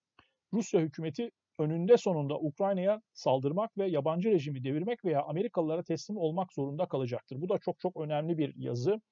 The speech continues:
Ee, bir kere saldıranın Amerika, savunanın, e, Rusya olduğunu ve Rusya'nın aslında bir saldırı altında olduğunu Ukrayna cephesi üzerinden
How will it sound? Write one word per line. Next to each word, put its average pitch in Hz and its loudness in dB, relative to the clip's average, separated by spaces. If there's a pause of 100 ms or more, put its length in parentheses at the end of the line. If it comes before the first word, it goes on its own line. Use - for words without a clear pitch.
(200)
Ee, 147 -4
bir 151 -10
kere 185 4 (260)
saldıranın 160 6
Amerika, 254 4 (140)
savunanın, 190 4 (380)
e, 151 0
Rusya 160 2
olduğunu 139 4
ve 135 2
Rusya'nın 254 4
aslında 156 4
bir 143 0
saldırı 160 2
altında 147 2
olduğunu 135 2
Ukrayna 147 -4
cephesi 143 -2
üzerinden 123 -2